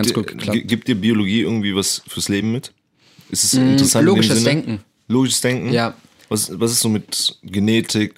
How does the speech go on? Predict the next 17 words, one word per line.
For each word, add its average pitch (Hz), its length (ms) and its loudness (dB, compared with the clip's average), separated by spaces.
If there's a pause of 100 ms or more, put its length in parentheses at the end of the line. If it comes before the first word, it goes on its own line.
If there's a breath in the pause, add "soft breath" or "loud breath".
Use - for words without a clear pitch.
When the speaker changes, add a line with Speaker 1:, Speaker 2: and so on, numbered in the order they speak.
Speaker 2:
so 95 120 -4
ein 107 80 0
Speaker 1:
Genau, 131 220 4
Speaker 2:
Kram? 120 80 6
Speaker 1:
ja. 120 240 2 (200)
Also 117 380 2 (280)
ich, - 300 -2
weil 110 120 0
ich - 60 0
ja 113 80 2
ganz 113 200 0
normal 107 220 2
studiere, 117 460 -2 (120)
Speaker 2:
Ja. 101 240 0 (1080)
Speaker 1:
mache 117 240 0
ich 117 140 0
halt 107 200 -4